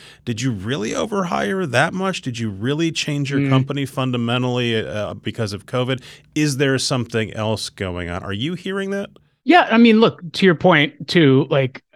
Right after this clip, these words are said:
Speaker 2: let's just take Meta, Facebook's numbers. Um, they're the people I cover closest, and, and, you know, their user numbers went up the last quarter, even after a temporary blip, blip, and not by a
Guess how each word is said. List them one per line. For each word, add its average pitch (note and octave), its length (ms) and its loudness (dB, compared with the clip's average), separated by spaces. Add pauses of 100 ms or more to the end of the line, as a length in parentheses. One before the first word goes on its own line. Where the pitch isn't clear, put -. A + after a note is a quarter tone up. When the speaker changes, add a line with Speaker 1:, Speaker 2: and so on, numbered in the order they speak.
(140)
Speaker 2:
let's D#3+ 220 2
just E3 200 -4
take C#3 220 0
Meta, B2+ 420 0
Facebook's B2+ 500 -8
numbers. A#2+ 640 -4
Um, A#2 520 -10 (240)
they're C3+ 140 -4
the A#2+ 60 -8
people A#2+ 280 -6
I A#2 100 -6 (120)
cover A2+ 220 -10
closest, D3+ 560 2
and, A#2 300 -6
and, A2+ 360 -8 (340)
you C3+ 80 -2
know, A#2+ 280 -4
their D#3 280 6
user E3 340 6
numbers E3+ 360 4
went C3 260 -4 (160)
up - 420 0
the E3 80 2
last E3 300 4
quarter, F3+ 320 2
even D#3 220 2
after D3+ 340 0
a C#3+ 180 -6
temporary D#3 400 -2
blip, D3 280 0 (160)
blip, D3+ 260 0
and C#3 120 0
not D#3+ 220 4
by D3 400 4 (100)
a D3 180 -8